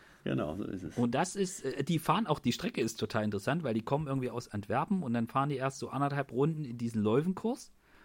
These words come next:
Speaker 1: Mhm.
Speaker 2: Das, äh, Pfeil von Brabant ist dort.
Speaker 1: Und das ist schon ein ordentliches, hm?
Speaker 2: Äh, Pfeil von Brabant ist das Rennen wahrscheinlich, wo du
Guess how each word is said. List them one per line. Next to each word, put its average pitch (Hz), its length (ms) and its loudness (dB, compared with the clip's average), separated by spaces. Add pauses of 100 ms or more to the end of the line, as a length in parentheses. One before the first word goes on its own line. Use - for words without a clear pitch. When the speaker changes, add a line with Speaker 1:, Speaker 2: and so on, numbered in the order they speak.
(160)
Speaker 1:
Mhm. 110 180 2
Speaker 2:
Das, 120 220 4
äh, 110 240 6 (100)
Pfeil 127 160 4
von 123 220 2
Brabant 113 520 4 (280)
ist - 200 -8
dort. 98 180 4
Speaker 1:
Und 104 100 0
das 117 120 2
ist 143 80 -2
schon 147 180 -2
ein - 20 0
ordentliches, - 720 -2 (180)
hm? 156 240 6
Speaker 2:
Äh, 110 220 -10
Pfeil 135 180 2
von 131 140 0
Brabant 113 360 4
ist - 140 -6
das 104 140 -2
Rennen 101 180 4
wahrscheinlich, 95 320 -2
wo 101 80 -2
du 98 260 -4